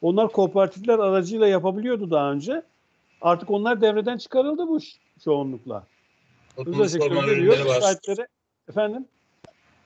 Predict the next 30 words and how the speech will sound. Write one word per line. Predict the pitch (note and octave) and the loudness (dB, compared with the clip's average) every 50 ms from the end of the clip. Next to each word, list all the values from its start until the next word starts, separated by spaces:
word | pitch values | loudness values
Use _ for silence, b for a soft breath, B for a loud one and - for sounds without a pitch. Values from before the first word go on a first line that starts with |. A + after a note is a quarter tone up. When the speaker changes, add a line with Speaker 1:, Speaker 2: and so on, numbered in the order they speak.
| _ _ _ | _ _ _
Speaker 2:
Bunun | C3 C3 D3+ D#3 | -10 -8 -6 -4
dışı | D#3 D3+ - E3 | -4 -2 2 4
orman | D#3+ D3+ D3 D#3 D3+ | 4 4 4 0 -4
ürünleri | D#3 D3+ D3+ D3+ D3+ D3+ D3+ D3+ D3+ | -4 -4 -6 -6 -4 -2 0 2 2
var. | C#3 C3+ C3+ - - | 2 0 -2 -4 -6
Orman | A#2 A2 A2+ A2+ A#2 A#2 | -6 -6 -6 -6 -8 -8
köylüsünün | A2+ - A#2+ A#2 A2+ - - A#2+ | -6 -6 -6 -6 -6 -8 -14 -16
faydalanılabileceği. | A2+ _ - A#2 G#2+ - A2 - G#2+ - _ G#2 G2+ G2 - G#2+ G#2+ - - _ _ _ _ _ _ _ _ _ _ | -10 _ -4 -4 -4 -6 -8 -12 -12 -12 _ -6 -6 -6 -4 -6 -8 -8 -8 _ _ _ _ _ _ _ _ _ _
Speaker 1:
Tamam | _ E3 F#3+ A3 | _ -6 -6 -6
işte, | D#3+ G3+ - - | -6 -8 -6 -6
ama | G#3+ G#3 B3+ A3+ E3+ | -4 -4 -4 -4 -4
bunlar | D#3+ F3+ F#3+ A3+ C#4 D4+ C#4 A#3 | -4 -4 0 0 0 0 0 0
bile | A3 C#4 D4 | 0 0 2
artık | B3 G#3+ G3 - C4+ | 2 2 0 0 -4
müteahhitlere | C4 F#3+ - G#3+ G3+ G#3+ G#3 - C4 B3+ E4 D#4 - - _ _ _ - | -8 -4 -2 0 0 0 -2 -4 -4 -2 -2 -4 -4 -8 _ _ _ -6
açık | E3 C#3+ - - - D#3+ | -6 -6 -6 -10 -6 -4
hale | C#3+ C#3 C3+ C3 | -2 -2 -2 -4
getiriliyor. | B2+ B2+ B2 G#2+ - A#2 A2 G#2+ G#2+ G#2+ G2+ F#2+ - _ _ _ _ _ _ _ _ _ - - | -6 -8 -10 -10 -12 -12 -12 -12 -10 -12 -12 -14 -18 _ _ _ _ _ _ _ _ _ -6 -2
Speaker 2:
Evet, | B2 A#2+ A#2 - - - _ | 0 0 0 0 -4 -10 _
Speaker 1:
Yani | - A2+ | -8 -8
Speaker 2:
kesinlikle. | - - - G#2+ G#2+ D3 | -8 -10 -14 -8 -4 -2
Speaker 1:
orman | D#3 D#3 E3+ G3+ G#3+ G#3 | -2 -2 -2 -2 -4 -2
köylüsü | - G#3+ F3+ F3+ F#3+ A#3+ B3 | -2 -2 -2 -2 -4 0 2
devre | A#3 A#3 A#3+ C4+ C4+ | 4 4 4 2 -2
dışı | D4+ - - C#4 | -4 -4 -4 -4
bırakılıyor. | A3+ F3 D#3 B2 - C3 A2+ A2 G2+ F#2+ F#2 _ _ _ _ _ _ _ _ _ _ _ _ _ _ _ - - _ _ _ _ _ _ _ _ _ _ _ _ _ _ _ _ _ _ _ _ _ _ _ _ _ _ _ _ _ _ _ _ _ _ _ _ _ _ _ _ _ _ - A#2+ | -2 -2 -4 -4 -6 -10 -12 -12 -12 -14 -18 _ _ _ _ _ _ _ _ _ _ _ _ _ _ _ -20 -20 _ _ _ _ _ _ _ _ _ _ _ _ _ _ _ _ _ _ _ _ _ _ _ _ _ _ _ _ _ _ _ _ _ _ _ _ _ _ _ _ _ _ -20 -10
Böyle, | A#2+ D#3+ F3+ F#3+ F3 D3+ | -4 -4 -4 -4 -4 -8
bunlarla | D#3+ F3+ G3+ A3+ B3 B3 A3 - | -8 -6 -4 -4 -4 -4 -6 -4
karşılaşıyor | - E3 C#3 B2 - - B2+ A2 - - G#2 G2 | -4 -4 -4 -4 -8 -12 -14 -14 -14 -18 -20 -20
olduk. | F2+ - _ | -20 -20 _